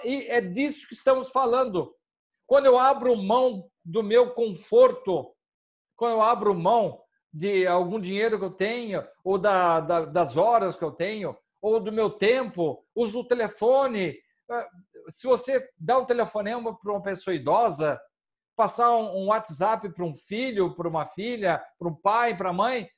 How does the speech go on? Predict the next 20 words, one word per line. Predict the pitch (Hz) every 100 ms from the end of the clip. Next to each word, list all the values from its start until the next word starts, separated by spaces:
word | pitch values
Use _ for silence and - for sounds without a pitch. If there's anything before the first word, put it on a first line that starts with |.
| _ _
isso | -
aí | 254 294
não | 294 285
custa | 285 - 285
nada, | 190 208 240 208
praticamente | 202 214 - 214 233 208
nada, | 190 247 254 196 - _
e | 220
ajuda | 247 220 151 214 262 269 254
muito. | 220 277 269 196 165 _
É | 226 214
disso | 175 220 277 - -
que | 269
nós | 247 247
estamos | - 233 240 -
falando. | 247 240 226 240 185 165 - _ _ _
Não | - 226
é | 277
acendendo | 247 - 226 202 208 180
vela, | 131 156 214 220 214 202 -